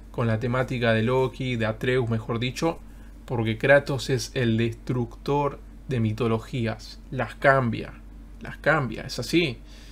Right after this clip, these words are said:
Por eso este juego también tiene esa gracia, porque Kratos es el que le da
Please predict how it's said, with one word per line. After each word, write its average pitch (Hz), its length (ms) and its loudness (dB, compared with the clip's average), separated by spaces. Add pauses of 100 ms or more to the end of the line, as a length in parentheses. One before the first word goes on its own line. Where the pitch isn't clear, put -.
(640)
Por 131 200 0
eso 160 240 4
este 143 140 0
juego 147 220 2
también 135 360 2
tiene 139 240 -2
esa 120 240 0
gracia, 117 580 2 (680)
porque 110 300 0
Kratos 156 560 4
es 123 340 -4 (160)
el 113 180 0
que 117 100 0
le 113 120 4
da 117 320 4